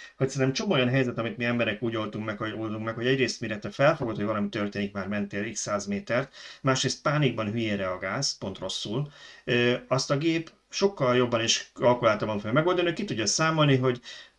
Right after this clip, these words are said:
ha én most beleállok satúban a fékbe, és én tényleg száz százalékba fogom lenyomni a féket, nem mint az ember, csak mint a őzik az úton nézek, és nem nyomok elég erős féket, akkor én még meg fogok állni, és nem kell félrerántanom, vagy csak mondjuk tízzel érek oda, és le van programozva, hogy tízzel, akkor ez még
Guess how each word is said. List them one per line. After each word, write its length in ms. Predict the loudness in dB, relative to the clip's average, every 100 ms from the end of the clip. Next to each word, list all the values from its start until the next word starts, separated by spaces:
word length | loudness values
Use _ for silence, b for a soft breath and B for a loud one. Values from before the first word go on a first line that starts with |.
| 2
ha 120 | 4
én 120 | 6
most 220 | 4 4
beleállok 760 | 4 4 2 -4 0 2 2 0
satúban 460 | 0 0 0 -2
a 80 | -2
fékbe, 360 | -2 0 2 4
és 160 | 4
én 160 | 2 2
tényleg 280 | 2 2 0
száz 280 | -2 -4 -4
százalékba 360 | -2 -2 -4
fogom 200 | -4 -4
lenyomni 240 | -2 -2 -2
a 80 |
féket, 300 | -4 -6 -6
nem 120 | -6 -4
mint 140 | -4
az 100 | -4
ember, 300 | -2 -2 -2
csak 200 | -4 -8
mint 180 | -6 -2
a 140 | 0
őzik 300 | 0 -2 -2
az 140 | -4 -4
úton 240 | -6 -4
nézek, 260 | -4 -4 -6
és 140 | -8 -6
nem 120 | -6
nyomok 280 | -6 -8 -6
elég 200 | -4 -4
erős 240 | -6 -4
féket, 400 | -4 -2 -4 -6 B B B
akkor 240 | -2 2
én 80 | 2
még 100 | 2
meg 160 | 0 0
fogok 260 | -2 -4
állni, 220 | 0 2 2
és 140 | 0
nem 160 | -4 -6
kell 180 | -6
félrerántanom, 880 | -4 -4 -2 0 -2 -2 0 0 0 -4 B B
vagy 200 | 0 0
csak 220 | 2 0
mondjuk 260 | 2 0 0
tízzel 360 | 0 0 0 0
érek 260 | 0 -2
oda, 140 | -2 -2
és 160 | -2
le 80 | -2
van 120 | -2
programozva, 400 | -4 -4 -2 -2
hogy 100 | -6
tízzel, 340 | -6 -4 -2 -4
akkor 260 | -4 -8
ez 120 | -8
még 220 | -8 -10